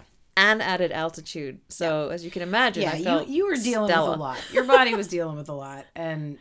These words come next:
Speaker 2: um, yeah, I mean, I just, uh, to that point, one of my other ones, and it's true, now we're going all out of order, which is totally fine. That's the way this should go.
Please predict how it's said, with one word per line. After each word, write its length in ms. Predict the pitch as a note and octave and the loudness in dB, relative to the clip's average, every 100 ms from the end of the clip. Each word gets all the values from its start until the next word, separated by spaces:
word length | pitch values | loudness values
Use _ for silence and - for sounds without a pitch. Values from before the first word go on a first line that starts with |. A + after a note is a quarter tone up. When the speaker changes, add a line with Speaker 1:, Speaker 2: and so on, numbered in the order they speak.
| - | -12
Speaker 2:
um, 420 | F#3 F3 D#3+ D3+ C#3+ | -4 -2 -2 -4 -6
yeah, 200 | G#3+ A#3 F#3+ | 2 2 4
I 60 | |
mean, 140 | G#3+ G3 | 2 0
I 80 | |
just, 220 | F3+ G3 - - | 0 -4 -8 -10
uh, 80 | F#3 | -8
to 160 | - | -2
that 200 | G#3+ G#3+ | 2 2
point, 220 | G#3+ F3+ D#3+ | 0 -4 -4
one 120 | F#3 | -2
of 60 | |
my 160 | F3+ E3+ | -2 -2
other 140 | E3+ D#3+ | -2 -4
ones, 260 | D#3 D#3 | -6 -6
and 220 | D3 C#3+ - _ - - _ _ _ | -8 -10 -12 _ -20 -20 _ _ _
it's 160 | F#3 F3+ | -10 -8
true, 180 | - D3+ | -6 -6
now 160 | D3+ F3 | -4 -4
we're 120 | E3+ | -2
going 200 | E3+ E3 | -2 -4
all 140 | D#3 | -6
out 100 | D#3 D#3 | -8 -6
of 60 | |
order, 220 | D#3+ D3+ | -6 -6
which 160 | C#3 C3+ | -8 -10
is 120 | C#3 | -12
totally 360 | - G3+ F3+ D#3+ | -8 -6 -4 -4
fine. 320 | D3+ E3 B2+ | -6 -8 -8
That's 240 | C3+ C#3+ - | -12 -12 -8
the 60 | |
way 120 | F3 F#3 | -6 -4
this 160 | A#3 | -6
should 180 | - B3+ | -8 -8
go. 300 | D4+ B3+ C#3 | -8 -8 -10